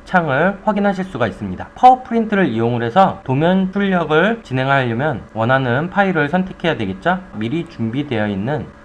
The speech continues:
도면 목록을 일괄적으로 추가해 보도록 하겠습니다. 보시는 바와 같이 드래그 앤 드랍 방식으로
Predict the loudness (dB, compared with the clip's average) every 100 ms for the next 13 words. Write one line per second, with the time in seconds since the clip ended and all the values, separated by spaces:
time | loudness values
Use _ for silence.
0 | -20 -4 -2 2 2 2 -2 -8 -20 -20
1 | -20 -20 -20 -20 -20 -16 -4 0 0 0
2 | 2 2 0 -8 -6 2 2 2 -2 -2
3 | -2 0 -2 -6 -18 -20 -8 2 2 2
4 | -4 -6 -6 -8 -6 -10 -10 -12 -20 -20
5 | -4 0 2 4 6 6 4 -2 -4 -4
6 | -4 -4 -2 0 0 0 0 0 0 -2
7 | -4 -8 -6 0 0 0